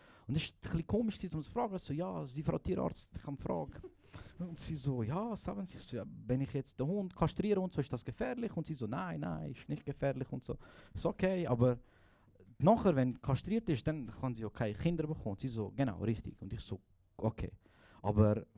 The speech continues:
macht trotzdem.“ Und sie so, „Was meinen Sie?“ Und ich so, „Ja, der“, <laughs> sie so, „Ich verstehe Sie nicht.“ Ich so, „Ja, macht Hund.“ Die hat gl-, vielleicht hat sie keine Lust mehr nachher, Mann, weißt du? Und ich mein,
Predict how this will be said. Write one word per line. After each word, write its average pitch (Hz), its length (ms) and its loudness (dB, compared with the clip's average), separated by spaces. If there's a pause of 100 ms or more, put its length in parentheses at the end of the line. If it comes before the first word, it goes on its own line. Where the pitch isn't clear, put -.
(120)
macht 101 280 -10
trotzdem.“ - 480 -2 (580)
Und - 380 -10
sie 156 120 8
so, 117 300 8
„Was 110 160 8
meinen 190 240 8
Sie?“ 196 100 2
Und 180 80 2
ich 214 80 4
so, 226 100 0
„Ja, 247 200 0
der“, 147 280 0 (520)
<laughs> - 1160 -2
sie - 140 10
so, 160 220 12
„Ich 156 100 2
verstehe 208 320 12
Sie 214 120 10
nicht.“ 190 200 8
Ich 170 80 8
so, 196 100 6
„Ja, 208 140 8
macht 277 420 4
Hund.“ 254 320 10
Die 180 1700 2
hat 151 120 12
gl-, 220 260 10
vielleicht 349 220 12
hat 294 100 12
sie - 60 2
keine 185 180 10
Lust 320 240 8
mehr 330 100 4
nachher, 190 340 12
Mann, 107 280 4
weißt 247 340 8
du? - 360 -12
Und 202 80 6
ich 247 60 6
mein, 185 340 10